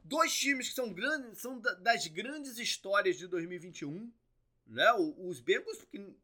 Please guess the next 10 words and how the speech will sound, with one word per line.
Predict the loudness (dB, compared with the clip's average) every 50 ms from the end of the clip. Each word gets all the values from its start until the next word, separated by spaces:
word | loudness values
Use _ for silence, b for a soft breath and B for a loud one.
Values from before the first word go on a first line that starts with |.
| _ _
ninguém | -16 -14 -12 -10 -8 0 4 4 4 4 2
acreditava | 0 -2 -4 -8 -10 -8 -8 -10 -6 _ 2 2 2 0
que | -4 -12 -20
pudesse | -20 -16 -12 -10 -8 -8 -8
estar | -6 -2 0 0 0
nessa, | 0 -2 -8 -8 -6 -4 -2 -4
essa | -4 -6 -12
posição, | -14 -14 -14 -14 -12 -12 -8 -6 -4 -4 -4 -6 -8 -12 B B B B B B B _
e | -6 -4 -4
o, | -4 -4 -2 -2 -2 -2 -2 -2 -4 -4 -6 -8